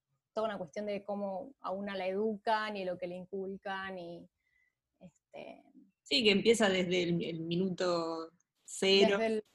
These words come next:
Speaker 1: <laughs> sí, exactamente, desde que te ponen los aritos, desde que no sé si te ponen
Speaker 2: Claro,
Speaker 1: aritos.
Speaker 2: es, es exactamente.
Speaker 1: Este,
Speaker 2: Es como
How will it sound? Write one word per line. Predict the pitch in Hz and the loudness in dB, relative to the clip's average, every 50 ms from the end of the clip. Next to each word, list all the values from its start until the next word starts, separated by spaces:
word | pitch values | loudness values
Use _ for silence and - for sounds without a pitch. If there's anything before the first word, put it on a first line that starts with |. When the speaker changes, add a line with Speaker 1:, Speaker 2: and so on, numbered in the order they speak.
| _ - - | _ -20 -20
Speaker 1:
<laughs> | _ _ _ - | _ _ _ -8
sí, | 294 294 208 202 | -2 2 4 6
exactamente, | 302 285 269 247 233 226 - - 240 247 247 - - 233 233 233 233 220 220 | 8 8 8 6 6 4 2 2 0 0 0 0 0 2 2 2 0 2 2
desde | 208 208 220 | 2 4 4
que | 226 214 | 2 0
te | 233 226 | 0 2
ponen | 254 277 294 294 | 4 6 6 6
los | 285 262 | 6 6
aritos, | 254 254 254 269 220 - 214 202 202 | 4 4 4 4 4 2 2 2 2
desde | 214 214 202 | 2 2 2
que | 247 254 | 2 4
no | 254 269 | 2 2
sé | 269 359 330 | 2 2 2
si | 320 294 | 4 4
te | 269 269 | 4 4
ponen | 254 269 269 254 | 4 4 4 6
Speaker 2:
Claro, | 247 220 202 190 190 196 | 6 6 6 6 4 2
Speaker 1:
aritos. | 214 208 226 - | 2 0 -2 -2
Speaker 2:
es, | - 269 240 277 | 0 0 2 2
es | 277 | 0
exactamente. | 262 240 254 277 285 - - 285 302 262 - - | 0 0 -2 -2 -2 0 2 4 4 4 6 8
Speaker 1:
Este, | 311 285 285 330 294 262 - 311 277 - - - _ _ _ _ - | 8 10 10 10 8 8 4 -2 -4 -4 -8 -20 _ _ _ _ 0
Speaker 2:
Es | - 254 - | 0 2 4
como | 320 285 254 226 208 - | 6 6 6 6 4 2